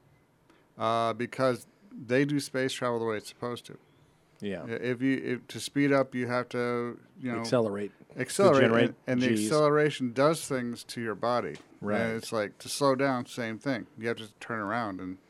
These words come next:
Speaker 2: Right.
Speaker 1: and you're thrusting in the opposite direction. And it's, it, it'll, it's very good scientifically.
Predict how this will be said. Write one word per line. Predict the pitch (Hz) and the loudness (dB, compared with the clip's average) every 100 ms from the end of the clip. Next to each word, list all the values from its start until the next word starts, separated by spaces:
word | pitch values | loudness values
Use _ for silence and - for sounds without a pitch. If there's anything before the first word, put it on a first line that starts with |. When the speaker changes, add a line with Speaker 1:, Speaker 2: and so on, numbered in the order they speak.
| _ _ 98 | _ _ -6
Speaker 2:
Right. | 95 87 80 | -6 -6 -8
Speaker 1:
and | 113 110 101 - - | -6 -4 -6 -10 -10
you're | 113 | -10
thrusting | 110 127 113 - 117 104 - | -6 -2 -2 -4 -8 -8 -8
in | 113 | -8
the | 107 | -8
opposite | 101 104 - - | -6 -8 -10 -10
direction. | 95 104 107 - - | -6 -6 -6 -12 -14
And | 117 117 | -10 -8
it's, | 131 | -8
it, | - 143 135 | -2 -2 0
it'll, | 139 139 123 - - - _ _ - | 0 0 -2 -10 -20 -20 _ _ -12
it's | - | -4
very | 139 170 160 | 2 4 4
good | 156 139 | 2 2
scientifically. | - 131 120 - 101 101 - | 0 -6 -6 -8 -14 -16 -20